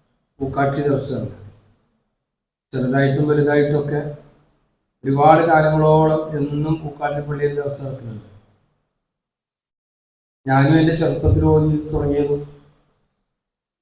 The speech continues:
ഈ പൂക്കാട്ടി പള്ളിയിലാണ്. അന്നിവിടെ വേങ്ങരക്കാരൻ്റെ ഒരു ഉസ്താദായിരുന്നു ഇവിടെ മുദരിസായിരുന്നു.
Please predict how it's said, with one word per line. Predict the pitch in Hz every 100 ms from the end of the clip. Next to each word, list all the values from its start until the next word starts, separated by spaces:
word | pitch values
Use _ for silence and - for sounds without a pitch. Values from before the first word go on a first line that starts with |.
| _
ഈ | 165 160 156
പൂക്കാട്ടി | - 151 131 143
പള്ളിയിലാണ്. | 139 127 117 - - - - _ _ _ _ _ _ _ _ -
അന്നിവിടെ | 127 135 143
വേങ്ങരക്കാരൻ്റെ | 147 147 151 156 156 156 156 156
ഒരു | 151 156 - - _ _ _ _
ഉസ്താദായിരുന്നു | 135 - 147 151 143 139 139
ഇവിടെ | 131 135 - -
മുദരിസായിരുന്നു. | 127 123 139 131 131 113 -